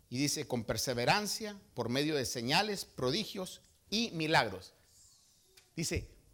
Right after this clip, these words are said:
perseverancia, era, es decir, los milagros aún eran perseverantes. No, no, no eran, "Hoy sí, quién sabe este año". No,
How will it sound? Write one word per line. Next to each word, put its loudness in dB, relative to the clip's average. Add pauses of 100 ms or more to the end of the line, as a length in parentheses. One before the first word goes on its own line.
(180)
perseverancia, 6
era, 4
es 6
decir, 4
los 6
milagros 8
aún 6
eran 4
perseverantes. 2 (300)
No, 0
no, -2
no 2
eran, 6 (560)
"Hoy 6
sí, 0 (140)
quién 0
sabe 4
este 0
año". 2
No, 4